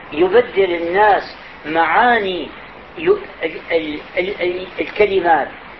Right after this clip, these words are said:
هذا مثلا الربا، حتى لا يسموه ربا ويعترفوا بأنهم يأكلون المال الحرام، قال لك: "أي فوائد مصرفية". تبديل الاسم لا يبدل المسمى.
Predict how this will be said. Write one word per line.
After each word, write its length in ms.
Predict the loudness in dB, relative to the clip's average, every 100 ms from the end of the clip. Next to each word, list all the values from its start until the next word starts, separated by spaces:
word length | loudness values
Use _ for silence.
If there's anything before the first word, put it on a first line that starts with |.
| -14 -4
هذا 200 | -2 -2
مثلا 500 | -2 0 2 2 2
الربا، 420 | 4 2 2 -2 -6 -20 -20 -20 -18 -6
حتى 480 | -4 -4 2 2 4
لا 340 | 4 4 2 -6 -6
يسموه 720 | -4 -2 0 -2 0 2 2
ربا 540 | 4 2 4 4 2 0 -10 -18 -20 -12 2
ويعترفوا 1400 | 4 4 2 -8 -6 0 0 0 -2 -2 -4 -4 -4 -2
بأنهم 800 | -2 0 -2 0 0 0 0
يأكلون 640 | 0 -2 -2 0 2 2 2
المال 440 | -2 2 4 4
الحرام، 500 | 0 -2 2 2 0 -2
قال 120 | 0
لك: 200 | 0 0
"أي 200 | -2 -2 -6 -18 -2
فوائد 500 | 2 6 4 2 -2
مصرفية". 800 | -4 -6 -4 -4 -4 -4 -2 -4 -4 -14 -20 -20 -20 -20 -8 0
تبديل 580 | 0 -2 -6 -4 2 2
الاسم 640 | 2 -4 0 2 2 4
لا 100 | 2
يبدل 460 | 2 0 -2 0 -2
المسمى. 640 | -2 -4 -2 -2 -2 -6